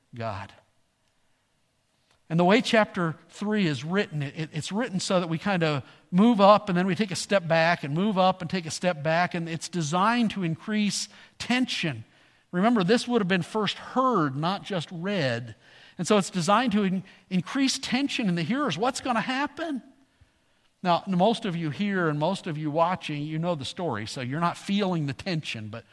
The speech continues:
but try to feel a little of what's gonna go on. By verse six, they're getting ready to move out. But where in the world are they gonna go? Follow. Just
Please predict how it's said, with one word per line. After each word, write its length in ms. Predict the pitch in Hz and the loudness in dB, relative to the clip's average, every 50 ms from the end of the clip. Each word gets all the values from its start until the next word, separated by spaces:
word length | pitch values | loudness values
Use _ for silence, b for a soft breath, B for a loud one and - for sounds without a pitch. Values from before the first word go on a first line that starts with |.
| b b | b b
but 120 | - 135 - | -14 -10 -2
try 260 | - 233 220 226 254 | 0 2 2 2 0
to 100 | 226 196 | -2 -6
feel 320 | - - 233 220 220 202 | -8 -6 -4 -2 0 0
a 60 | 190 | 0
little 180 | 190 226 262 233 | -2 -2 -2 -2
of 120 | 190 143 | -2 -2
what's 200 | 143 202 247 - | -4 -6 -6 -6
gonna 220 | - - 311 311 247 | -8 -8 -8 -8 -8
go 320 | 214 262 247 269 285 285 - - - | -8 -8 -10 -10 -10 -14 -14 -14 -14
on. 160 | 131 107 98 _ _ _ _ _ B B B B B B B B B | -14 -14 -16 _ _ _ _ _ B B B B B B B B B
By 120 | 226 214 | 8 8
verse 260 | 185 190 254 240 - | 10 8 4 4 4
six, 440 | - - - - 302 311 - - - | 2 0 0 0 -2 -2 -2 -4 0
they're 160 | - 226 226 | 2 2 2
getting 280 | 202 208 247 254 262 233 | 4 2 2 2 2 2
ready 280 | 220 226 247 254 247 208 | 4 4 4 4 4 4
to 60 | 214 | 4
move 300 | 202 208 240 254 254 208 | 4 4 4 4 2 2
out. 640 | 202 208 254 277 302 294 - - - - - - - _ _ _ _ _ _ _ _ _ _ _ _ _ _ _ _ _ _ _ | 2 2 4 4 4 2 2 0 -10 -16 -16 -16 -16 _ _ _ _ _ _ _ _ _ _ _ _ _ _ _ _ _ _ _
But 160 | 196 202 185 | 2 4 4
where 340 | 190 202 233 262 277 285 294 | 4 4 6 6 8 6 6
in 100 | 294 302 | 4 4
the 80 | 311 | 2
world 400 | 285 262 247 233 247 262 262 262 | 2 6 6 8 8 8 8 6
are 80 | 277 269 | 4 0
they 140 | 233 269 269 | 0 0 0
gonna 260 | 220 269 262 254 262 | 0 0 0 0 -2
go? 540 | 214 220 269 269 277 311 320 302 262 139 - - _ _ _ _ _ _ _ _ _ _ _ _ _ _ _ _ _ _ _ _ _ _ _ _ _ _ _ | -2 0 0 0 0 0 -2 -4 -6 -6 -10 -16 _ _ _ _ _ _ _ _ _ _ _ _ _ _ _ _ _ _ _ _ _ _ _ _ _ _ _
Follow. 400 | _ 156 147 147 120 92 95 - _ _ _ _ _ _ _ _ _ _ _ _ _ _ _ _ _ _ _ | _ -2 -2 -2 -4 -6 -10 -12 _ _ _ _ _ _ _ _ _ _ _ _ _ _ _ _ _ _ _
Just 580 | _ - 135 131 131 131 127 - - - - | _ -6 -4 -2 -2 -4 -6 -14 -18 -18 -20